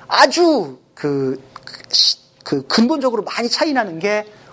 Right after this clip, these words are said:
얼마나 질서 있는 창조냐 하는 거예요. 예를, 제가 하나 예를 들어볼게요. 어떤 창조 설화에 이런 게 있어요. 그 동네 창조 설화에는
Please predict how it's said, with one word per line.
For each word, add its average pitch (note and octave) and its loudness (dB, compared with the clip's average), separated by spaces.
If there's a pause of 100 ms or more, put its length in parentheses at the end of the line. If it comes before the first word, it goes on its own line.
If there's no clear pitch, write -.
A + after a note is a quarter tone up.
얼마나 F#3+ -2
질서 D#3+ -2
있는 G#3 -2
창조냐 C3 -4
하는 C3 -6
거예요. G2 -12
예를, D#3 -2
제가 C#3+ -6
하나 F#3+ -2
예를 A2+ -6
들어볼게요. - -8 (800)
어떤 E3+ 2 (100)
창조 A#3 -4
설화에 F#3 -2
이런 D#3+ -2
게 D3+ -2
있어요. - -4
그 - -2
동네 C3 -2
창조 G3 -2
설화에는 D#3 -2